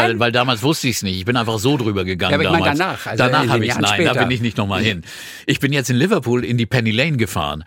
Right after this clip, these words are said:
Speaker 2: Ja.
Speaker 1: Das musste ich sehen und hab da, äh, das Straßenschild fotografiert und dann tr-, sitzt da, kommt da einer, er sagt, er wär der Stadtverordnete dieses Stadtteils. Und dann fängt er an zu reden, so ein älterer Herr. Ja, John und Paul waren in der Schule da eben fünfhundert Meter weiter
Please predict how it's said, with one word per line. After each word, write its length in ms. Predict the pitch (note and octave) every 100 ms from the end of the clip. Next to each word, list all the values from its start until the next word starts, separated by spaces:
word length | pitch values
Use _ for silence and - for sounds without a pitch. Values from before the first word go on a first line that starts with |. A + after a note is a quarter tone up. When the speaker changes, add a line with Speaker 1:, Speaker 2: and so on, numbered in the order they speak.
| - -
Speaker 2:
Ja. 60 |
Speaker 1:
Das 180 | G2+ F#2
musste 300 | C3 A#2+ A#2+
ich 180 | G2 F2
sehen 300 | F#2 F2+ E2+
und 160 | F#2+ G2+
hab 160 | B2+
da, 300 | - G#2 C3 - - -
äh, 160 | A#2+ A2+
das 220 | G#2+ -
Straßenschild 580 | F#2 A#2+ B2+ - C3 -
fotografiert 760 | B2+ A#2 A2+ A2+ B2 D#3 G3
und 380 | - B2+ C#3 C#3 - - -
dann 160 | A#2+ A2+
tr-, 200 | - C3+
sitzt 360 | G#2 G3+ - C3+
da, 140 | B2 - -
kommt 200 | G3+ A3
da 80 | A#2
einer, 240 | G#2+ B2
er 80 | A2+
sagt, 240 | A#2+ -
er 140 | A#2+ A#2+
wär 100 | A#2
der 120 | A2
Stadtverordnete 1000 | - F3 - C#3+ - F#2+ F#2 G2+ F2+ G#2
dieses 300 | G#2 B2+ B2+
Stadtteils. 680 | - D3 - D2+ - - - - - -
Und 140 | A2+
dann 200 | B2 C3 -
fängt 320 | F3 F3 -
er 140 | D#3
an 120 | C3+
zu 180 | B2 C#3
reden, 280 | B2+ B2 G#2
so 80 | G2+
ein 60 |
älterer 400 | A2+ D#3 C#3 A#2
Herr. 300 | G#2+ G2 F2 - - -
Ja, 160 | C3 A#2+
John 240 | C3+ C3
und 100 | A2+
Paul 240 | C3 C#3+
waren 160 | C3 B2
in 120 | A2
der 180 | A2+ C3+
Schule 360 | - C3 C3 A2
da 200 | G#2 G#2
eben 260 | G#2+ G#2+
fünfhundert 400 | G#2+ B2+ B2 G2+
Meter 240 | G2+ G2 F2
weiter 380 | F#2 G#2+ A2